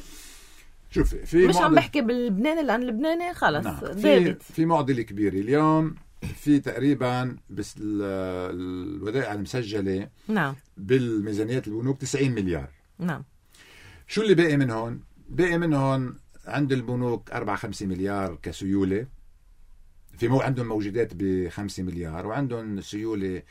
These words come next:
Speaker 1: ب-، مو-، برا اثنين ونص مليار. افترضي سبعة أو ثمانية مليار موجودين عند البنوك. وفي تسعة مليار بالاحتياطي. فصرنا عم نحكي ثمانية وتسعة سبعتاش. بديش أحسب الذهب لأنه الذهب ممنوع التصرف فيه.
Speaker 2: مفروض.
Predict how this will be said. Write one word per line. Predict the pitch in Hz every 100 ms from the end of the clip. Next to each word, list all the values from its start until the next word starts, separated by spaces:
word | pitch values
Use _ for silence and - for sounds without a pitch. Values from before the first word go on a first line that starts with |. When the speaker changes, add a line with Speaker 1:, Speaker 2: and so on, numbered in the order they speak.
| - _
Speaker 1:
ب-، | - 90
مو-، | 95 92 107 87
برا | 85 110 95 95 87 - - - 87
اثنين | 92 101
ونص | 95 98 -
مليار. | 85 82 110
افترضي | 131 - 135 101
سبعة | 123 113 107
أو | 95
ثمانية | 104 113
مليار | 104 110 110
موجودين | 123 117 110 123
عند | 113 104
البنوك. | 90 85 73 - - - - - - - - -
وفي | 117 -
تسعة | 196 196 160
مليار | 143 135 123 127 143
بالاحتياطي. | 120 107 - 107 98 82 73 69 - - - - - - - - - - -
فصرنا | 117 127 131 170 156
عم | 143
نحكي | 143 - 139 131 139 - - - - - - -
ثمانية | 127 127 117
وتسعة | 101 113 107 101
سبعتاش. | 104 98 82 73 57 - - - _ _ - - - - - _ - _ - - - - -
بديش | - 101 113
أحسب | - 98
الذهب | 90 120 120
لأنه | 110 101
الذهب | 98 107
ممنوع | 101 104 101
التصرف | 90 82 95 82 78
فيه. | -
Speaker 2:
مفروض. | 214 240 233 247 170